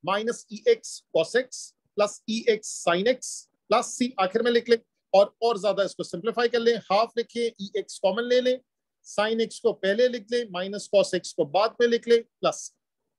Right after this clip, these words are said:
ठीक है, ये वाला जरा सा acknowledge कर दें, because this is kind of tricky।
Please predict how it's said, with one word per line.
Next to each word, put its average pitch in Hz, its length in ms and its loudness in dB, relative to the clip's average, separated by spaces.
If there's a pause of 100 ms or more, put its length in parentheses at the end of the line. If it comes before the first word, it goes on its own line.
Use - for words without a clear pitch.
(800)
ठीक 233 180 0
है, 262 160 4 (100)
ये 196 200 2
वाला 247 340 2
जरा 226 200 2
सा 220 220 -4
acknowledge 220 420 -4
कर 254 160 -2
दें, 262 220 2
because 185 280 -4
this 220 200 -2
is 202 120 -10
kind 185 240 -2
of 180 140 -4
tricky। - 240 -8